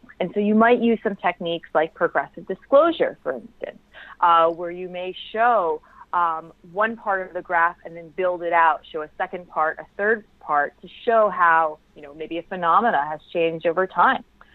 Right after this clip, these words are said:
Um, new markets have grown, what have you. You also have another technique where you can raise questions. So you can show the graphic and you can ask the audience, "What do you think this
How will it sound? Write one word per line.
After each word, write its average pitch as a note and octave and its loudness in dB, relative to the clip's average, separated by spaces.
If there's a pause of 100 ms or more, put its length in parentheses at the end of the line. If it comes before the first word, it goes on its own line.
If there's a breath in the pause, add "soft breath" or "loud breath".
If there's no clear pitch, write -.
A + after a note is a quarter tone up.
(400 soft breath)
Um, E3+ -6
new G3+ 2
markets A3 4
have D#3+ -2
grown, C#3 -6 (120)
what G#3 -8
have A#3+ -2
you. - -12 (480 soft breath)
You A#3+ -4
also C#4+ 2
have B3+ -4
another A#3+ -6
technique F3 -12
where E3+ -2
you F3 -10
can F#3 -10
raise F3 0
questions. - -2 (200)
So F#3 -6
you F#3 -6
can F3+ -4 (380 loud breath)
show C4 6
the F4+ 4
graphic F3 0 (720)
and G3+ -8
you A3 -10
can A3+ -6
ask G3 -2
the G#3 -2
audience, G3 -2
"What F#3+ -4
do A#3 -6
you A#3+ -8
think A3+ -12
this A3 -10